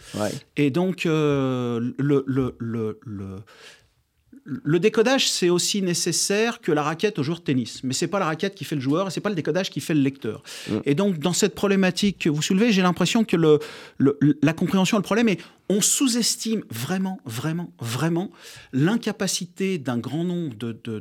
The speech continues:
Speaker 2: de, de, d'enfants, d'adolescents, à comprendre les textes simples. C'est-à-dire que quand on regarde, quand on regarde les données, encore une fois, que ce soit les données pisa ou que ce soit les données d'évaluation, euh, d'évaluation interne qui sont, qui sont publiées, euh, par l'adep,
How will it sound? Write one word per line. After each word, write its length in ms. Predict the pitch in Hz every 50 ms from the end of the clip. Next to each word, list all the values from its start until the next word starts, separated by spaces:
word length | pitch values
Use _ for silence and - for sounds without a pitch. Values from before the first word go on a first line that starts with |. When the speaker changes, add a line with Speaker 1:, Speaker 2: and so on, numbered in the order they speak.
| 104 104
Speaker 2:
de, 220 | - 104 101 95 90 _
de, 240 | - 95 92 90 - -
d'enfants, 400 | - 147 151 - - 160 - - - _ _ _ - - -
d'adolescents, 580 | - 139 135 143 143 143 139 - - 190 - - - - - - - - -
à 100 | - 147
comprendre 360 | - - 202 - - 240 240
les 80 | 214 147
textes 260 | - 202 180 - 190
simples. 280 | 170 - - 175 156 -
C'est-à-dire 180 | - 165 160
que 220 | - - 170 160 156 - - - - - _
quand 240 | - 170 170 170 208
on 60 | 190
regarde, 680 | 175 180 180 160 185 190 190 175 156 135 147 139 135 131 131
quand 180 | - 147 139
on 20 | 175
regarde 140 | 170 175 175
les 60 | 147
données, 320 | 127 147 165 170 170 165
encore 180 | 151 135 - 143
une 60 | 147
fois, 140 | - - 170
que 60 | -
ce 60 | -
soit 160 | 135 - -
les 100 | 139 139
données 200 | 123 131 135 143
pisa 480 | 135 135 - 151 135 165 170 170 170 165
ou 20 |
que 80 | 135 -
ce 80 | - 135
soit 180 | - - 139
les 120 | 135 131 120
données 280 | 131 135 135 143 147
d'évaluation, 840 | 135 123 123 117 131 123 120 123 120 120 120 - - 147 139 139 127
euh, 40 | 113 107 - - - - - - - _
d'évaluation 520 | - 123 117 131 123 127 131 127 - 139 127
interne 260 | 127 - 160 139 131
qui 160 | 127 - -
sont, 220 | - - 139 131 -
qui 160 | - - 139
sont 160 | - - 135
publiées, 560 | - - - 127 123 127 131 139 147 147 147
euh, 160 | 131 120 117
par 180 | 113 - 135 113
l'adep, 340 | 117 127 123 175 202 220